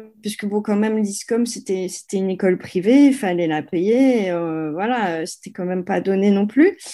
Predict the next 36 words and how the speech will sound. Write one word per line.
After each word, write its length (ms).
Et 220
je 140
vire 500
totalement 640
de, 400
dans, 240
dans 260
un 280
autre 200
domaine 540
que 140
je, 120
enfin, 180
je, 140
que 160
je 100
connais 240
pas 180
du 220
tout. 200
J'ai 120
jamais 300
fait 240
de, 160
de, 180
de, 240
d'études 500
de 120
photo, 840
euh, 200
rien 200
du 180
tout, 340
et 260
je 40
suis 220